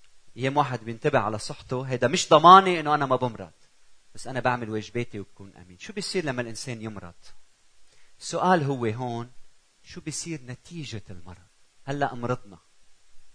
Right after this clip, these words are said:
شو بدي أعمل نتيجة هالمرض؟ أنا عشت مع شخص سنين، لما مرض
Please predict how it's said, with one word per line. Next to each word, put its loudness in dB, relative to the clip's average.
شو -6
بدي 6
أعمل 6
نتيجة 0
هالمرض؟ -8
أنا -4
عشت -4
مع -8
شخص -12
سنين، -6
لما -2
مرض 2